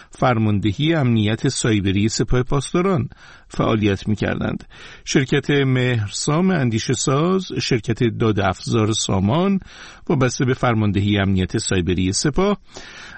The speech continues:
علیرضا شفیعی نسب، رضا کاظمی فر،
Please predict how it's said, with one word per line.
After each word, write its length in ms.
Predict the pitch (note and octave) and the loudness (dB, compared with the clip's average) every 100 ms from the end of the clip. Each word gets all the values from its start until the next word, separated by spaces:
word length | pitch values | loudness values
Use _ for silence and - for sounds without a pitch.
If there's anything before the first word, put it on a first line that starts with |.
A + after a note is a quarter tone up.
| - | -2
علیرضا 520 | D#3 D3 D3 C#3 E3+ | 2 2 2 2 0
شفیعی 460 | G3+ E3+ C#3+ C3+ A#2+ | 0 -2 -2 0 2
نسب، 460 | A2+ A2 C#3 D3+ F3 C3 | 2 0 0 0 0 2
رضا 260 | A#2+ A#2+ | 2 0
کاظمی 440 | C3+ C3 A#2 A2 G2+ | 0 -2 0 0 0
فر، 360 | A#2+ C3 D#3+ | 0 2 2